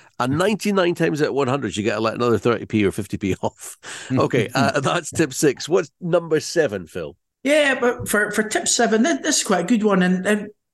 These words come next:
Speaker 2: the, what I've put down here, value brands often taste just as good, but they're a lot lower price. And I, I've got some examples of that. I mean, we, we, where I stay, we, we've got a local Aldi in the town that I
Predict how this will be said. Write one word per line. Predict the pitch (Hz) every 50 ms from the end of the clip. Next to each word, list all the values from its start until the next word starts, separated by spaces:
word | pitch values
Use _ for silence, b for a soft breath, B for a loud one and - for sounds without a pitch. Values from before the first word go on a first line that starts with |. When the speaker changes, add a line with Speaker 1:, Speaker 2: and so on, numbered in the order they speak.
| _ -
Speaker 2:
the, | 196 202 202 196 -
what | 247 233 -
I've | -
put | - 208 196 196
down | 160 156 151
here, | 139 139 170 175 156 135 123 - B B B B B B B _ -
value | 123 - 120 208 214 220 196 196 165
brands | 120 104 143 139 135 139 139 135 131 120 113 107 - - - - - _ -
often | 143 139 131 - - 120 110 104 107
taste | - - 135 127 117 - - - -
just | 147 135 - -
as | 123 107 90
good, | - - 135 131 123 107 87 - - b b b b b b _ _ _ _ _
but | - 139 127
they're | 135 127
a | 131 139
lot | 143 143 - - 127
lower | 120 131 131 117 104 98 101 - _ _ _
price. | - - 135 143 151 143 131 - -
And | 147 135 127 B B B B 113 -
I, | 180 170
I've | - 175 165 -
got | 240 254 240 214 - - - - _ _ _ -
some | - - 269 262 240
examples | 175 135 156 165 165 175 175 - 190 180 185 -
of | 170 143
that. | 131 123 131 135 -
I | -
mean, | 147 156 156
we, | 185 185 180 170 - - - _ _ _ _
we, | 160 180 185 - 156
where | 180 196 170 147
I | 143 139
stay, | - - - - 110 107 104 92 - - _ _ _ _ _ _ -
we, | 117 127 123
we've | 127 123 113 -
got | 131 107 110
a | 120
local | 139 147 143 - 120 110 110 104 - - _ -
Aldi | 113 113 117 113 101 98 110 110 113 110 110 B B B B B B B
in | - 123
the | 123 120 123
town | - 151 135 127 127
that | 117 120
I | 107 123 127